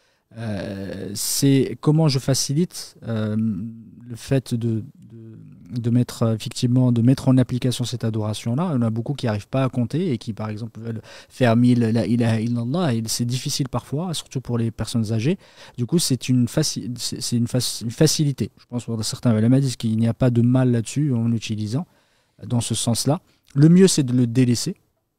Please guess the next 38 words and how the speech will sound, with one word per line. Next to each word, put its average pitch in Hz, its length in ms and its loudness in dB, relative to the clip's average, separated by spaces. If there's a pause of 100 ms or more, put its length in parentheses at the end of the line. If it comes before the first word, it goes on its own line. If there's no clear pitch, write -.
(120)
parce - 240 -8
que - 60 -4
le 117 60 0
prophète, 117 240 -2
alayhi 110 120 -4
salam, 117 240 -2
ne 117 60 -2
l'a 113 100 -2
pas 117 160 -2
fait, 139 200 -2 (100)
et 127 60 0
le 127 80 2
meilleur, 131 480 2 (420)
le 113 100 -12
meilleur 127 300 2
de 120 160 4
nos, 120 220 4
effectivement, 123 560 2
de, 113 360 2
de 113 200 2
nos 127 140 6
modèles, 139 360 6
c'est, 127 140 0
c'est - 160 -2
le 117 60 -2
prophète, 127 340 -2
alayhi 113 160 0
salatu 113 320 -4
wassalam. 120 320 -2 (840)
En 135 100 4
revanche, 135 460 6 (340)
ceux 156 220 4
qui 147 260 4
utilisent 139 400 4
la 127 80 6
subha 127 400 2
comme 123 180 4
étant 117 580 2